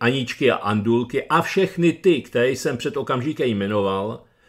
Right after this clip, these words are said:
Přeji vám jménem všech posluchačů rodiny Svobodného rádia vše nejlepší.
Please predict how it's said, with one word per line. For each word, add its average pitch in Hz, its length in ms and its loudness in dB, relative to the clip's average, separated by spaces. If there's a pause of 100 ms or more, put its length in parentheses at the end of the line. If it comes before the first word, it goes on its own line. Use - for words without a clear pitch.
(160)
Přeji 127 360 2
vám 139 460 2
jménem 127 460 2
všech - 240 -8
posluchačů 127 720 -4
rodiny 113 340 0
Svobodného 98 600 -4
rádia 101 580 -2 (160)
vše 113 300 -2
nejlepší. 107 640 -4